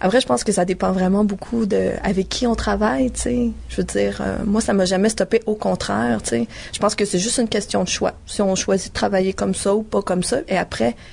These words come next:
comment on travaille avec ça et comment qu'on va aller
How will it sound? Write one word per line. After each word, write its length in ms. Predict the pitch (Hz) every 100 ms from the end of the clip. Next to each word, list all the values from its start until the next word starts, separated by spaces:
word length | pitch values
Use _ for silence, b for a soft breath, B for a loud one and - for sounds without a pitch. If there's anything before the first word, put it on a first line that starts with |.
| B B
comment 440 | 233 226 214 226
on 60 | 226
travaille 540 | 220 190 180 196 233
avec 280 | 220 180 175
ça 180 | - 214
et 60 | 214
comment 320 | 185 190 226
qu'on 160 | 208
va 140 | 175 175
aller 360 | 175 185 220